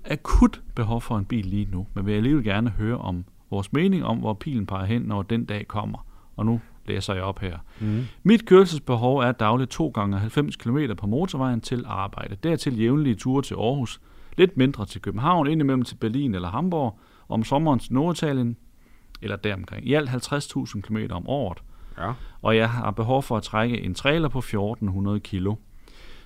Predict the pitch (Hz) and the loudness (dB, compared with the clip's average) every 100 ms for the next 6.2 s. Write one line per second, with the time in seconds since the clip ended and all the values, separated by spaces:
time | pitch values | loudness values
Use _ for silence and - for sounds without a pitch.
0 | - 147 202 214 190 143 160 147 110 101 | -4 0 4 6 6 4 4 4 4 2
1 | 110 101 - 180 185 - 156 - 143 127 | -2 -2 0 2 2 0 -2 -2 -2 0
2 | 117 - 156 160 147 - - 175 - - | -2 -2 -4 -4 -6 -10 -6 -4 -4 -10
3 | 101 139 156 - 113 107 117 107 - 127 | -6 -4 -2 -4 -4 -2 -4 -6 -8 -8
4 | 123 117 113 - 90 - - 90 87 - | -8 -10 -8 -6 -6 -8 -8 -8 -8 -16
5 | - - - - - - - _ - 175 | -20 -20 -20 -20 -20 -20 -20 _ -4 0
6 | 175 | 0